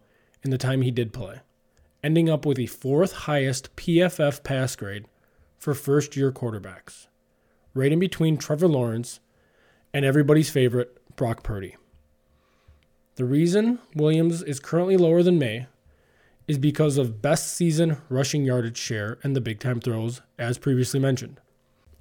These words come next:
Williams only had thirty-two big-time throws in twenty twenty-two, and his rushing yard share was only eighteen point one.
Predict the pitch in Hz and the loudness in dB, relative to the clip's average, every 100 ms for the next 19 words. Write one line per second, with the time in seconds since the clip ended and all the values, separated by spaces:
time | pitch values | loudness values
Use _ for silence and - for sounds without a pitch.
0 | _ _ _ _ - 151 208 196 143 165 | _ _ _ _ 0 4 4 4 0 2
1 | 185 170 151 - 151 185 - 165 135 135 | 2 2 -2 -4 -2 -2 0 0 0 -4
2 | 156 156 135 131 123 120 - 143 127 143 | -4 -4 -2 0 0 0 -6 -8 -6 -4
3 | 151 - 180 160 - 120 117 - _ _ | -4 -2 -2 -2 -2 -4 -4 -10 _ _
4 | _ _ _ _ _ _ _ 151 147 120 | _ _ _ _ _ _ _ 0 0 2
5 | 131 135 196 175 151 139 147 - 131 113 | 0 2 4 4 6 4 4 0 -4 -4
6 | 117 113 127 - 143 147 147 135 131 131 | -6 -4 -4 -4 -2 0 0 -2 -4 -4
7 | 131 117 131 117 107 110 101 | -4 -2 -4 -4 -6 -8 -10